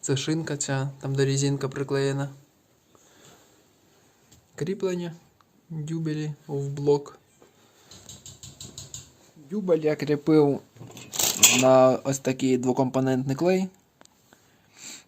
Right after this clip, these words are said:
якогось неукраїнського виробника.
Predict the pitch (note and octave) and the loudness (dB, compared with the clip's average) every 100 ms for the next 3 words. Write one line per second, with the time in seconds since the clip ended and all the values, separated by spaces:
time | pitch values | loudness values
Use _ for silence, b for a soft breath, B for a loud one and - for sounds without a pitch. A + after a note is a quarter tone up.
0 | _ _ _ _ _ D3+ B2+ C#3 C3 A#2+ | _ _ _ _ _ -4 0 2 2 2
1 | C#3 C3+ C3+ C3+ C3+ B2 C#3 C3+ C3 B2+ | 4 6 6 6 4 2 0 2 4 2
2 | B2 B2 B2 | 0 2 2